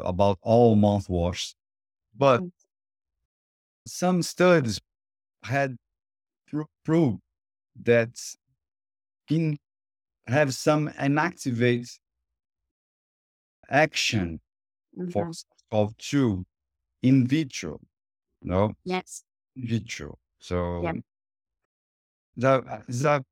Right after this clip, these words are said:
Speaker 1: a big shame because some of them not conform in vivo.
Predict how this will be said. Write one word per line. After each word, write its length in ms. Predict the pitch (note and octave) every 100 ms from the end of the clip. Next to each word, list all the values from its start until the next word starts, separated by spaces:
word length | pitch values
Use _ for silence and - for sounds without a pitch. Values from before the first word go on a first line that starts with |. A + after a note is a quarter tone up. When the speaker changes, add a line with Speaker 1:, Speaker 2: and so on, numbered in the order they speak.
| -
Speaker 1:
a 120 | C3+
big 300 | C#3 F#3 F#3
shame 460 | - F3+ E3 B2+
because 580 | A2+ A2+ - A#2+ A2+ G2 _ _ _ _
some 360 | - F3+ G#3
of 240 | D3+ A#2+ G#2+
them 440 | C3+ D#3 G#2 E2 _ _ _ _ _ _
not 520 | A#2+ A#2+ C3 E3+ F3+
conform 520 | - C3 - B2+ A#2+ G#2+
in 140 | G2
vivo. 300 | E2+ E2+ -